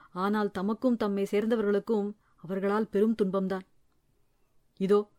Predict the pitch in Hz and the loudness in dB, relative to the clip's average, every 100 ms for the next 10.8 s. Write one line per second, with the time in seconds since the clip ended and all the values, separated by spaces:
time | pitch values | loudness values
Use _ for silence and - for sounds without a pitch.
0 | _ _ 180 202 214 233 214 196 208 214 | _ _ 0 0 0 0 2 4 4 4
1 | 202 196 - _ _ _ _ - 185 208 | -2 -4 -8 _ _ _ _ -10 -4 0
2 | 220 208 202 208 196 208 240 226 208 202 | 2 2 0 -2 -2 0 0 0 -2 -2
3 | 202 190 - _ _ _ _ 151 180 202 | -4 -4 -8 _ _ _ _ -10 -4 0
4 | 233 226 202 196 233 208 - 208 - 208 | 0 0 0 -2 -2 -2 2 2 0 -8
5 | _ _ _ _ _ - 175 220 226 214 | _ _ _ _ _ -6 0 2 2 2
6 | 208 202 226 220 214 208 202 220 247 202 | 0 0 0 0 0 0 0 -2 -2 -2
7 | 202 240 220 202 202 202 196 220 208 220 | -2 0 2 2 2 0 0 -2 -2 -4
8 | _ 170 185 202 _ _ _ _ _ _ | _ -4 -2 -4 _ _ _ _ _ _
9 | _ _ _ _ _ _ _ _ _ _ | _ _ _ _ _ _ _ _ _ _
10 | _ - 202 - 240 254 269 | _ -2 -2 0 0 4 4